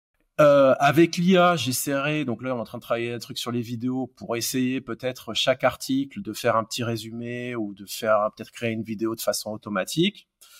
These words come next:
et plugger tout ça, euh, à Facebook et à Twitter, c'est-à-dire chaque article que tu poses, euh, sur le blog.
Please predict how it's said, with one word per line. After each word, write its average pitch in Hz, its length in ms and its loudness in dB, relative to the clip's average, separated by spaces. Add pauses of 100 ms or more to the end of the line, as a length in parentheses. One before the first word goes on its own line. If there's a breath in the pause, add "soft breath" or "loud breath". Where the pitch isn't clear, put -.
(260 soft breath)
et 143 120 4
plugger 147 420 4
tout 135 160 -10
ça, 160 480 4 (120)
euh, 120 560 0
à 147 100 4
Facebook 127 720 -2
et 135 100 0
à 131 100 6
Twitter, 131 400 -2
c'est-à-dire 110 260 -8
chaque - 300 2
article - 380 -4
que 120 80 -2
tu - 200 -6
poses, 127 480 -2 (400)
euh, 101 400 0
sur 123 240 0
le 117 100 4
blog. 123 420 2